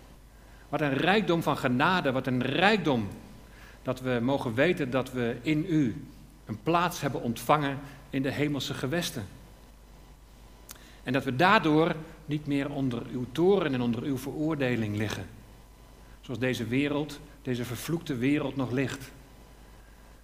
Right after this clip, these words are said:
Met de Satan als overste. We danken u, Heere, dat we in die mo-, wonderbare positie mogen zijn. Maar u hebt ons geroepen om, om in deze wereld een licht voor de volken te zijn.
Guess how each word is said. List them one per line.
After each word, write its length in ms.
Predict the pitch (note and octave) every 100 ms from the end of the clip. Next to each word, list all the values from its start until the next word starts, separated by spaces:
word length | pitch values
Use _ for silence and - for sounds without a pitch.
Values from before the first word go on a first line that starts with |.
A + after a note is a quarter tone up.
| - -
Met 120 | A2+
de 60 |
Satan 460 | A2+ - B2+ C3 B2
als 160 | A2+ -
overste. 460 | C3 A#2+ G#2 - F#2 - - - - - - - - - - - - - - - - - - -
We 60 | A#2+
danken 340 | D3 F#3+ C#3+
u, 40 |
Heere, 280 | B2+ C#3+ D#3
dat 180 | C#3+ C3+
we 100 | C#3
in 120 | C#3+
die 180 | C3+ F#3
mo-, 300 | D3+ C#3+ C#3 C3+ C#3+
wonderbare 520 | C#3+ F#3 D#3+ D3+ D3+
positie 480 | - D3 F3 F3 D#3
mogen 240 | D3 C#3 C3+
zijn. 180 | D#3
Maar 100 | B2+
u 60 | C#3+
hebt 140 | F3
ons 160 | E3+ E3
geroepen 580 | - D#3+ A3+ A3+ D#3 G3 - - - - - - - - - - - - - -
om, 420 | C3+ D3 C3+ C3+
om 220 | - C3+ C#3+ -
in 240 | - A3+ A#3
deze 280 | G3 E3+
wereld 380 | D3 F3 F3+ D#3+
een 120 | D#3
licht 280 | D3+ F3+ F3
voor 140 | - D#3
de 60 |
volken 360 | C3 F3+ G3 -
te 120 | C3
zijn. 360 | C3 E3 C#3+